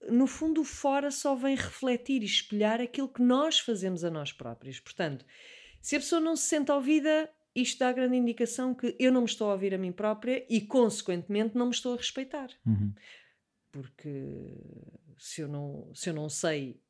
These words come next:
Speaker 1: o que é que, se eu não me ouço, eu também não sei o que é que eu quero e, portanto, se não sei o que é que eu quero, qualquer coisa serve e, portanto, isto
Speaker 2: Sim,
Speaker 1: entra-nos
Speaker 2: e, e há
Speaker 1: aqui
Speaker 2: outra
Speaker 1: no
Speaker 2: coisa aí que é, as pessoas gostam mais de falar do que ouvir.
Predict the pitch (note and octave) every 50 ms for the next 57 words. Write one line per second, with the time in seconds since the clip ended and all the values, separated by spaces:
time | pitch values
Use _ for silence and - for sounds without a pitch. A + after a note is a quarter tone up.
0 | _ _ _ _ - C#3 C#3 - D3+ C#3+ - _ - - D3 C#3+ C#3+ C#3 C3 A2+
1 | C3+ - - F3 D3+ D3+ D3+ D#3 E3 F3 F#3+ G3+ G3+ - - - A2+ F#2 - F#3
2 | F#3+ F#3+ G3 F#3 - G3 G3 F#3+ - F#3+ F#3 G3+ G3 G3+ - A3 A3+ A#3 A#3+ A#3
3 | A3 G3+ G#3 - F#3+ F3+ F3 - - F#3+ F#3+ - G#3 G3+ G#3 G3+ G3+ G#3 A3 G#3
4 | - A#3 A#3 A#3 - - A3+ A3+ A#3 A3+ A#3 A#3 A3 A#3 A3+ - B3 A#3+ A#3+ B3+
5 | A#3+ - _ - - G#3 G#3 - - - E3+ E3 - E3+ E3+ E3 - - - G3+
6 | - - - - A#3 G3 D#3 C#3+ D3 F3 E3 D#3+ D#3 E3 E3+ E3+ E3+ E3+ E3 E3
7 | E3 C#3+ B2+ C3 C3+ D3 D3+ - E3 D#3+ D3+ C#3 B2 - - - C3+ B2+ A#2+ C3
8 | C#3 B2 - D3 C3 A#2+ A2+ A2 - - - B2 B2+ B2+ B2+ B2+ - - D3+ C#3
9 | A#2+ A2+ G#2+ G2+ G2